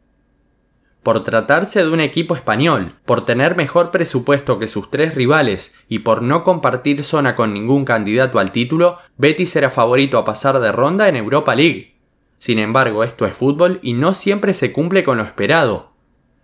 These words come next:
El elenco español estuvo en el grupo C junto a Rangers, Sparta Praga y Aris Limassol. Betis se había hecho fuerte en casa sumando seis de seis, además de haber ganado en Chipre en la fecha tres.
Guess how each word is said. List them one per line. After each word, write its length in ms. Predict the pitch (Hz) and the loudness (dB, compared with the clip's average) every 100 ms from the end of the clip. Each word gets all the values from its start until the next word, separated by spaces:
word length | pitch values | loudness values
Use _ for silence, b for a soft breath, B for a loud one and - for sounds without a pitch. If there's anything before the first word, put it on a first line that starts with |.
| _ | _
El 160 | - 110 | 0 2
elenco 260 | 123 135 127 | 2 2 -2
español 440 | - 104 120 170 | -2 -2 0 0
estuvo 280 | 156 147 139 | 0 2 0
en 60 | |
el 100 | 113 | 0
grupo 320 | 107 139 135 104 | 0 0 0 -4
C 340 | - 156 202 | 0 0 0
junto 360 | - 139 117 104 | -2 -2 0 -2
a 40 | |
Rangers, 680 | 98 139 170 170 175 165 - | 2 0 0 0 0 -2 -14
Sparta 560 | 110 - 123 120 95 - | -14 -2 0 0 -4 -2
Praga 540 | 117 139 175 185 - | 0 2 2 -2 -6
y 140 | 131 139 | 0 2
Aris 280 | 170 190 | 2 0
Limassol. 640 | 131 113 98 - 175 104 90 _ _ _ _ _ _ _ | 0 -2 -2 2 2 0 -8 _ _ _ _ _ _ _
Betis 400 | - 127 143 165 | 0 2 2 0
se 80 | - | 0
había 240 | 120 131 139 | 2 2 2
hecho 240 | 131 170 | 0 -2
fuerte 340 | 156 131 123 | 0 0 0
en 140 | 113 98 | -4 0
casa 340 | 135 185 208 | 0 2 0
sumando 400 | 190 127 151 165 | -2 -2 0 -2
seis 320 | - 151 170 | 0 0 0
de 120 | 143 107 | 0 0
seis, 440 | 170 143 92 - - | 2 0 -2 -10 -2
además 360 | 107 107 135 | 0 2 0
de 60 | 156 | 2
haber 180 | 135 135 | 2 2
ganado 360 | 131 135 139 120 | 2 2 2 0
en 200 | 98 - | -2 -2
Chipre 440 | 156 175 202 190 | -2 0 0 0
en 100 | 127 | 0
la 80 | 101 | -2
fecha 360 | 151 151 127 | -2 -2 -2
tres. 460 | 101 156 113 - _ | 0 0 0 -6 _